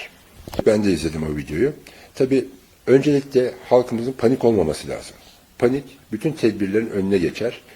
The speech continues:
endişeye sebep olur. Panik olmadan, e, yetkililerin vermiş olduğu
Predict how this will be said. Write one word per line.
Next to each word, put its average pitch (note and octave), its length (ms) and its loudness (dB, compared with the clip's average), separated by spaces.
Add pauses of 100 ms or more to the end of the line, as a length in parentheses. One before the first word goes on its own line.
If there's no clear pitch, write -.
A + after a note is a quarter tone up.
endişeye G2+ 520 0
sebep - 320 -8
olur. - 180 -12 (580)
Panik C3 280 0
olmadan, C3 400 2 (720)
e, F#2+ 120 -4 (360)
yetkililerin B2 600 4
vermiş A2 360 2
olduğu D2+ 340 -4